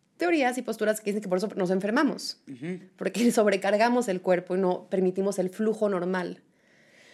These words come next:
Speaker 1: Entonces hay procesos como en psicoterapia corporal que lo que invita es a mover más el cuerpo. A veces ni se, como te decía, ni se necesita la palabra,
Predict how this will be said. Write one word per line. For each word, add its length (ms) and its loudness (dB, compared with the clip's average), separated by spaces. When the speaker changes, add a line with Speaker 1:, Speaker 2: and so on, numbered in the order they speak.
Speaker 1:
Entonces 280 2
hay 80 4
procesos 580 2
como 140 -2
en 40 -2
psicoterapia 540 0
corporal 400 2
que 100 2
lo 140 2
que 80 -2
invita 480 0
es 140 -2
a 160 -6
mover 480 6
más 280 2
el 160 0
cuerpo. 800 0
A 120 -4
veces 240 -2
ni 60 0
se, 200 -8
como 380 2
te 100 -2
decía, 300 2
ni 100 0
se 120 -2
necesita 220 -2
la 140 -2
palabra, 680 -2